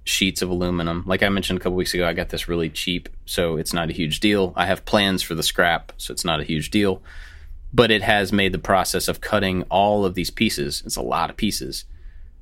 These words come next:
uh, take a really long time. And I'm really close to it. Now, one of the cool things about doing this was that, um, I had a guy, uh, named Jeremy Meadows, who's here in Kentucky, he's in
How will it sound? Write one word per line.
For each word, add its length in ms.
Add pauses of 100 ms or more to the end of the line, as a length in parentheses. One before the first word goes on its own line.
(180)
uh, 360 (200)
take 240
a 60
really 300
long 220
time. 320
And 80
I'm 100
really 200
close 320
to 120
it. 160
Now, 160
one 140
of 60
the 60
cool 180
things 220
about 260
doing 240
this 240
was 220
that, 260 (200)
um, 440 (580)
I 60
had 100
a 60
guy, 420
uh, 320
named 240
Jeremy 340
Meadows, 400
who's 140
here 160
in 60
Kentucky, 440
he's 140
in 240